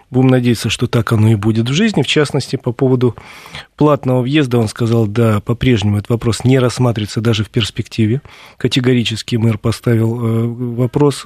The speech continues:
что мы не рассматриваем. Никак это не увязано в тем, с тем законом, который, э, поступит осенью в Госдуму, который дает право, э, региональным властям вводить ограничения и платный въезд. То есть в Москве этот вопрос не рассматривается, ну, остается только поверить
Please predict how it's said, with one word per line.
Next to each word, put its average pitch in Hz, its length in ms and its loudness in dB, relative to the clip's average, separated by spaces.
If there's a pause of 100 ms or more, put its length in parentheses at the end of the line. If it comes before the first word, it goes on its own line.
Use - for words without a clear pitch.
(180)
что - 180 -6
мы 120 200 2
не 131 180 4
рассматриваем. 113 800 -2 (440)
Никак 123 460 2
это 127 180 -2
не 113 140 0
увязано 120 400 2
в - 60 -8
тем, 131 240 -2
с - 80 -12
тем 120 180 0
законом, 139 380 2
который, 123 440 0
э, 120 400 -2
поступит 123 460 -2
осенью 120 320 2
в 107 40 -4
Госдуму, 107 480 -2 (240)
который 113 240 -2
дает 123 360 0
право, 110 480 -2
э, 110 180 -2 (580)
региональным 110 520 2
властям 117 360 0
вводить 110 360 -2 (420)
ограничения 120 640 4
и 110 40 0
платный 120 360 0
въезд. 95 340 -8 (380)
То - 60 0
есть 120 100 0
в - 40 -2
Москве 135 340 2
этот - 120 -2
вопрос 131 380 -2
не 127 80 2
рассматривается, 160 640 0
ну, 135 320 -2
остается 135 340 -2
только 110 240 -4
поверить 107 480 0